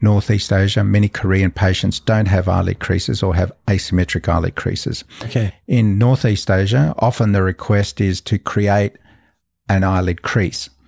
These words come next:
Speaker 1: Now, the patients don't want a Western eyelid. So they don't
Speaker 2: Yeah, that's a
Speaker 1: want
Speaker 2: bit of a misnomer, isn't it?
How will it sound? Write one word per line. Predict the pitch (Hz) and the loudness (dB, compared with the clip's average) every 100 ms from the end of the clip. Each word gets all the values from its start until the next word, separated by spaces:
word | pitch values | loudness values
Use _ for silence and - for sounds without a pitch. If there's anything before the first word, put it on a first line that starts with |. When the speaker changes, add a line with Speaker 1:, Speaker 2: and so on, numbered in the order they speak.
| - - - | -20 -20 -8
Speaker 1:
Now, | - 117 | 0 0
the | 110 | 0
patients | - 170 156 123 | 0 0 0 -2
don't | - 143 131 - | 0 0 0 0
want | 117 110 - - | -2 -2 -4 -4
a | 98 95 92 | 0 0 0
Western | 87 101 120 - - 87 | -2 0 -2 -2 -2 0
eyelid. | 76 - - - _ _ _ | 0 -4 -8 -12 _ _ _
So | - 123 98 87 - | -8 -2 0 0 -2
they | - | -2
don't | 95 113 | 0 2
Speaker 2:
Yeah, | 104 | 0
that's | 107 | 0
a | |
Speaker 1:
want | 104 98 | 0 0
Speaker 2:
bit | |
of | 95 | 0
a | |
misnomer, | 95 92 - 98 95 | 0 -2 -2 -2 0
isn't | 95 98 | -2 -4
it? | 101 | -6